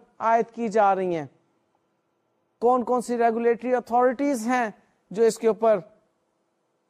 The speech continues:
اپنے ڈیسیژنز امپوز کرتی ہیں،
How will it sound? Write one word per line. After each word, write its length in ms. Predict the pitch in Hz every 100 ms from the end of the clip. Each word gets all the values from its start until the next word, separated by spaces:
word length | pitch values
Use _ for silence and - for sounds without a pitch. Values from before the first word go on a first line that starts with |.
| _ _ _ _
اپنے 360 | 214 214 214 226
ڈیسیژنز 600 | 202 - 233 254 240 220
امپوز 420 | 220 226 220 208
کرتی 440 | 208 180 180 170
ہیں، 80 | 147